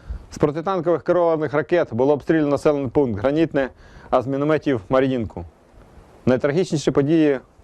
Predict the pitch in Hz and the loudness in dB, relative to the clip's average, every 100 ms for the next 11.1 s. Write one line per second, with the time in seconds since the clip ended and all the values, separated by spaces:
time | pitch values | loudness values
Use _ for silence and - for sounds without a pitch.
0 | _ 120 117 131 147 143 - 131 117 120 | _ -2 0 0 0 0 2 0 0 -2
1 | 120 127 107 - 95 80 - - - 117 | 0 0 -4 -8 -10 -12 -20 -20 -4 -2
2 | 117 160 147 131 139 123 135 110 - 117 | 2 0 0 -2 -2 -2 0 0 0 0
3 | 113 117 113 110 95 - - - - - | 0 0 0 -2 -6 -12 -16 -18 -20 -20
4 | - - 160 127 131 139 135 160 117 127 | -20 -2 0 2 0 0 2 2 2 0
5 | 135 139 139 135 117 - 151 135 113 135 | 2 2 0 -2 -4 -2 0 -2 0 0
6 | 135 135 113 117 135 139 123 123 135 113 | 2 0 -2 -2 2 2 2 0 -2 -2
7 | 123 107 - 127 127 - 110 - 92 - | -2 -4 -2 0 0 -2 -4 -4 -10 -16
8 | - - - - - - - 170 175 156 | -18 -20 -20 -20 -20 -20 -2 0 0 -4
9 | 143 147 147 160 - 127 156 127 131 117 | -4 0 2 0 0 0 0 0 -4 0
10 | 131 131 139 117 127 123 107 117 - 98 | 0 2 0 2 2 2 2 -2 -4 -8
11 | 90 | -8